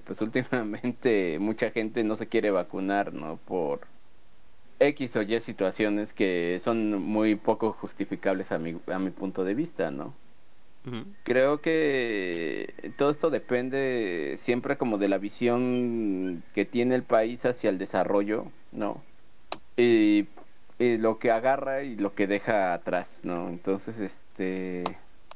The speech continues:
Speaker 1: pues, es, es, es un tema que, pues, me, me gusta y, y yo lo defino realmente, pues, como, <laughs> como al-, algo,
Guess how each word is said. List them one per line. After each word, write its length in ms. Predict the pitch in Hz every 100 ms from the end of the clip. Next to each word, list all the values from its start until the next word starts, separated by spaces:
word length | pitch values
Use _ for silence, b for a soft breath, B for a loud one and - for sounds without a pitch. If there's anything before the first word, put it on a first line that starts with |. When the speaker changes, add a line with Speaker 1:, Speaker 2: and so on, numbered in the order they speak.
| -
Speaker 1:
pues, 200 | - 107 - - - - - - - - -
es, 160 | 113 -
es, 160 | 113 -
es 280 | 107 127 -
un 140 | 120
tema 300 | 123 120 123
que, 120 | - 98
pues, 220 | - 98
me, 220 | 98 98
me 180 | 107 104
gusta 400 | 117 190 - 294 - 170 B B - - -
y, 720 | 110 101 101 104 101 101 - - b - - -
y 140 | 120 110
yo 140 | 117
lo 120 | 120
defino 680 | 117 104 120 113 113 110 104 - - - - - -
realmente, 680 | 101 107 107 110 110 123
pues, 340 | 120 123 104 -
como, 500 | 110 104 101 98 - -
<laughs> 720 | 185 - - - - - -
como 280 | 131 120 123
al-, 200 | 135 139
algo, 680 | 117 127 131 139 139 139